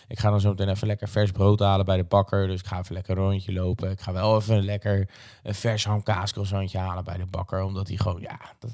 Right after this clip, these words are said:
dat mag eindelijk weer even, jongens. Ehm, maar verder daarna ga ik gewoon, denk ik, ja, even eieren eten. Dat leg ik zo meteen uit waarom. Ehm, maar ik ben het eigenlijk gewoon over zat. <laughs> Dus, eh, maar ja, anyway, ehm,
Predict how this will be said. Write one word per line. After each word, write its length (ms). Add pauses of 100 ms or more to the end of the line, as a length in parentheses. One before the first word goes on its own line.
(220)
dat 200
mag 220
eindelijk 400
weer 200
even, 180
jongens. 400 (560)
Ehm, 500 (160)
maar 140
verder 280
daarna 500
ga 220
ik 80
gewoon, 560
denk 240
ik, 240 (260)
ja, 300
even 220
eieren 380
eten. 420
Dat 140
leg 160
ik 80
zo 120
meteen 280
uit 200
waarom. 320 (440)
Ehm, 640 (140)
maar 140
ik 80
ben 100
het 120
eigenlijk 220
gewoon 200
over 120
zat. 300
<laughs> 1000 (720)
Dus, 320
eh, 80 (720)
maar 120
ja, 140
anyway, 400
ehm, 640